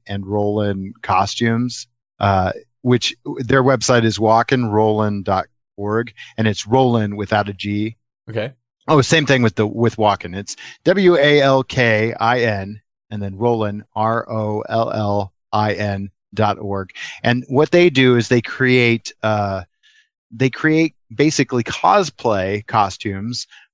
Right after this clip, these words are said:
Speaker 1: for kids in wheelchairs. And they're, you, like, when you see those on, on, uh, social media, uh, it's possible that these guys did 'em because they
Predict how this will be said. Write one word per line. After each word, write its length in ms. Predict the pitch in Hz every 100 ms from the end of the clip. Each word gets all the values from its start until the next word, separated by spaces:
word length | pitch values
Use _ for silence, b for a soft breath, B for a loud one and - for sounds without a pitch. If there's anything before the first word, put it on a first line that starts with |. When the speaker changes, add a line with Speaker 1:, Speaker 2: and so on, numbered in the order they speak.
| _
Speaker 1:
for 420 | - 123 113 113 -
kids 720 | - 151 135 123 110 - - _ _
in 320 | 127 120 117 104
wheelchairs. 760 | 120 113 - 101 82 - - - _ _ _
And 380 | 117 120 117 113
they're, 220 | 110 139 123 113
you, 260 | 143 151 139
like, 200 | 131 -
when 140 | 151
you 140 | 185
see 260 | 185 - 185
those 320 | 147 135 123
on, 320 | 120 113 110 113
on, 400 | 113 110 104 101
uh, 380 | 95 95 92
social 380 | 101 120 110 110
media, 580 | 101 104 95 92 87 76 B B B _ -
uh, 300 | 107 98 85 - _ _ _
it's 200 | - -
possible 500 | - - 143 120 104
that 220 | 95 104
these 200 | 113 117
guys 320 | 110 101 92 -
did 200 | 117 101
'em 180 | 82 90
because 440 | 101 107 101 92
they 440 | 113 120 131 123